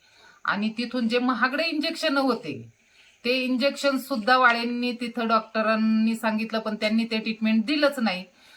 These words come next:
आणि चौथ्या दिवशी आजींना घरी आणलं. घरी आण-, आ, तिथं नेतानी तर तो बोललेला का, "खर्च मी सगळाच हे बघतोय," म्हणून,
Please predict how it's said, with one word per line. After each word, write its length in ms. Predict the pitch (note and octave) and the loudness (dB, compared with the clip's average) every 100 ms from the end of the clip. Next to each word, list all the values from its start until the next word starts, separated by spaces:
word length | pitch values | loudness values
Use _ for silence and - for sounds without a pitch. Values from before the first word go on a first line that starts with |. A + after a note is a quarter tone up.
| - _ | -20 _
आणि 280 | - G#3 A#3+ A#3 _ - | 0 0 0 -4 _ -2
चौथ्या 680 | A#3+ A#3 - - B3 B3+ C4 | -2 -2 -8 2 4 6 4
दिवशी 500 | B3+ A3+ A3 A#3 A#3+ | 0 -2 -4 -4 0
आजींना 480 | G#3 G#3 A3+ A#3 | 0 0 -2 0
घरी 300 | A#3 A#3+ C#4+ B3+ | -2 -2 0 2
आणलं. 400 | F#3 E3+ F3 A3 - _ - - | 0 -2 -6 -6 -10 _ -20 -6
घरी 260 | G#3 A#3+ | -4 0
आण-, 600 | B3+ A3+ A3+ - G#3 - G3 | 0 0 -2 -6 -12 -6 0
आ, 120 | E3 E3 - | 0 -2 -12
तिथं 260 | G#3 A3+ | -4 0
नेतानी 360 | A3+ A#3 B3 B3+ | 0 0 -2 -2
तर 120 | C#4 C#4 | -4 -2
तो 60 | |
बोललेला 420 | C#4 C#4+ D4+ D4 | 0 2 2 0
का, 140 | C#4 C4+ B3+ | 2 0 0
"खर्च 220 | A3+ A3+ | -4 -2
मी 220 | A#3 A#3 | -2 -2
सगळाच 400 | A3+ A3 A3+ A3 | -2 0 -2 -2
हे 160 | G#3+ G3 | -4 -2
बघतोय," 340 | F#3+ - E3+ | -4 -6 -8
म्हणून, 300 | E3 D3 B2+ | -6 -8 -10